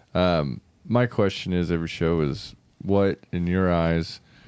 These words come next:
coming through all of you, all of you, all that you have experienced, what,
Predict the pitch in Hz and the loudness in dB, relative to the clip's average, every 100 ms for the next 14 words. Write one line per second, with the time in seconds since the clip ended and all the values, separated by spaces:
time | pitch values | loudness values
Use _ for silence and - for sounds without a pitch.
0 | - - 101 92 - 90 87 90 87 90 | -20 -2 0 2 0 2 2 2 0 -2
1 | 87 - 101 104 95 92 92 82 - - | -4 -2 0 2 2 0 0 -2 -8 -4
2 | 101 107 - - 98 92 85 73 - - | 0 0 -2 0 0 2 -2 -4 -12 -4
3 | 104 95 90 80 - - _ - _ _ | 0 2 2 -2 -8 -18 _ -20 _ _
4 | _ - 123 139 | _ 0 0 0